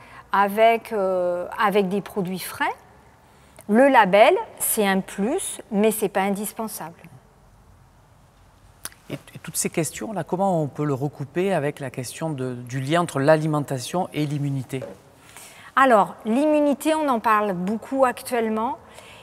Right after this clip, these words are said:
Speaker 1: et l'immunité, ça s'entretient. Pour avoir une bonne immunité, il faut qu'on ait tous les acteurs de l'immunité à l'intérieur de notre corps. Les premiers acteurs, ce sont les minéraux, les vitamines, et ces mini-, ces, euh,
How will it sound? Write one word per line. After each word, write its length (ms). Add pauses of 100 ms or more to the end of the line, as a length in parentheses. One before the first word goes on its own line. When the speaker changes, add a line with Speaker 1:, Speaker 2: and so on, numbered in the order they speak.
(140)
Speaker 1:
et 360
l'immunité, 1080
ça 340
s'entretient. 680 (580)
Pour 220
avoir 320
une 200
bonne 200
immunité, 540 (300)
il 120
faut 160
qu'on 200
ait 100
tous 220
les 220
acteurs 440
de 100
l'immunité 560 (240)
à 80
l'intérieur 540
de 100
notre 320
corps. 360 (800)
Les 200
premiers 640
acteurs, 380
ce 160
sont 140
les 140
minéraux, 500
les 120
vitamines, 760 (600)
et 260 (180)
ces 320
mini-, 380
ces, 360
euh, 260